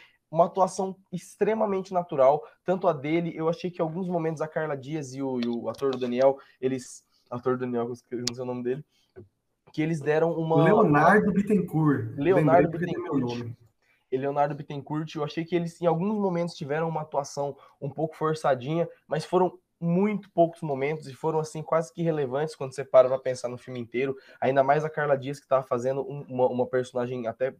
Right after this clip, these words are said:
Speaker 1: bem complexa de fazer, porque ti-, ela tinha que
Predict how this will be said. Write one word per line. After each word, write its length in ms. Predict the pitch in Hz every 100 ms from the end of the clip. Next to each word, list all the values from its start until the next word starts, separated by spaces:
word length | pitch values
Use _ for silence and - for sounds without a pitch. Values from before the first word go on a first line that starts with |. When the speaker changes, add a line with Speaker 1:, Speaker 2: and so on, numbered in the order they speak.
| -
Speaker 1:
bem 200 | 127 151
complexa 560 | 151 135 131 139 -
de 80 | 123
fazer, 380 | 123 110 127 - _ _ -
porque 260 | 120 127
ti-, 200 | - -
ela 140 | 123 -
tinha 200 | 139 135
que 200 | 127